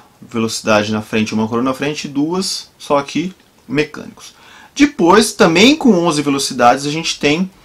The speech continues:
o R X seiscentos. O R X seiscentos também, é, se a gente for pensar, os oitocentos eletrônico e mecânico são na, mais ou menos na linha da Ultegra, e o R X seiscentos na linha do Shimano cento e cinco de road,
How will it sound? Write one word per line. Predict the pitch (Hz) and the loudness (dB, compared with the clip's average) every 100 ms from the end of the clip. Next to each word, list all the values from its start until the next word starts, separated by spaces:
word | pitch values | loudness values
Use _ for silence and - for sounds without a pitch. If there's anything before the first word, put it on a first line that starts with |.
| - - | -20 -4
o | 143 | 0
R | 160 | 2
X | 151 - 202 214 - | 2 0 0 -2 -4
seiscentos. | - 214 262 - - 127 120 - 101 - - - _ | -4 0 0 2 2 2 0 -2 -8 -10 -14 -20 _
O | 147 | 2
R | 208 240 | 4 6
X | 220 - 180 | 4 2 0
seiscentos | 156 135 - 185 226 214 - - - _ _ _ - | -2 -2 0 4 4 4 -4 -12 -14 _ _ _ 0
também, | 175 165 135 143 175 190 - _ _ _ | 2 4 4 4 2 -2 -8 _ _ _
é, | 143 147 143 | 4 4 4
se | 139 | 4
a | |
gente | 190 220 | 4 4
for | - 190 | 4 0
pensar, | 180 165 151 | 0 2 2
os | 135 120 | 2 2
oitocentos | 147 156 - - 175 165 - 127 - - _ - _ _ | 0 0 -2 0 0 -2 -4 -6 -8 -12 _ -20 _ _
eletrônico | 131 147 165 - 160 143 127 110 131 | 0 2 2 2 6 6 4 0 -2
e | |
mecânico | 127 123 - 131 117 110 120 | 0 0 0 0 2 0 -4
são | - 131 | -4 -2
na, | 123 | 2
mais | 117 120 | 2 2
ou | 117 | 0
menos | 120 113 | -2 0
na | 120 | 0
linha | 113 110 | 2 2
da | 101 110 - | 0 -4 -4
Ultegra, | 135 139 147 190 196 226 226 - - | -2 -2 0 2 4 4 0 -16 -12
e | 196 | 2
o | 226 | 4
R | 208 196 | 6 4
X | - 185 | 0 -2
seiscentos | - 180 - 160 160 - | -2 -2 0 0 -2 -2
na | 165 175 | -2 0
linha | 165 170 170 | 0 -2 -2
do | 151 180 208 _ - | 0 0 -2 _ -12
Shimano | - 185 147 147 165 165 | -4 0 4 2 0 -8
cento | - 156 156 | -6 -4 -4
e | |
cinco | - - 139 139 | -4 -2 -4 -4
de | 147 | -6
road, | 156 135 110 92 | 0 0 0 -4